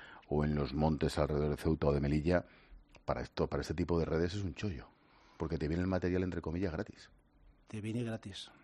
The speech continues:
Speaker 2: Te viene gratis, tú solamente tienes que recepcionarlo, esperarles.
Speaker 1: Hasta sele-, hasta seleccionar.
Speaker 2: Efectivamente. Ahí hace selección natural, el más fuerte es el que va a cruzar.
Speaker 1: O la que más te guste.
Speaker 2: Efectivamente. Esa va a cruzar de otra manera, porque lo que vamos a hacer con ellas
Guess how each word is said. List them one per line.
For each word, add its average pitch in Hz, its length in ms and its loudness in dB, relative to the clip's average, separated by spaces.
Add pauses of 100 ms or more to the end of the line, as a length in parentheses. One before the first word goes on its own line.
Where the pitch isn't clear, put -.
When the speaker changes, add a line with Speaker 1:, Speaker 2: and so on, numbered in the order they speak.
(160)
Speaker 2:
Te 110 160 -8
viene 120 160 -4
gratis, 131 240 0
tú 139 120 -2
solamente 135 320 2
tienes 135 220 0
que 131 120 -6
recepcionarlo, 151 840 -4 (460)
esperarles. 147 840 -6 (220)
Speaker 1:
Hasta - 220 -6
sele-, 85 220 0
hasta 101 240 0
seleccionar. 98 480 0 (280)
Speaker 2:
Efectivamente. 95 520 -14 (460)
Ahí 131 800 0
hace 127 200 -4
selección 117 760 -4
natural, 113 340 -4
el 104 160 -6
más 113 160 -4
fuerte 127 280 -6
es - 60 -8
el 117 80 -6
que 110 80 -6
va 110 100 -2
a - 40 -12
cruzar. 135 420 -4 (200)
Speaker 1:
O 92 80 0
la 85 100 2
que 87 60 0
más 95 160 -2
te 87 80 -2
guste. - 260 -6 (180)
Speaker 2:
Efectivamente. 95 560 -14
Esa 135 200 0
va 143 80 2
a 131 40 2
cruzar 139 300 0
de 135 100 0
otra 135 200 0
manera, 120 300 -2
porque 107 240 -12
lo 104 100 -6
que 107 80 -4
vamos 117 220 -2
a - 20 -6
hacer 127 200 -6
con 120 200 -2
ellas 139 360 -2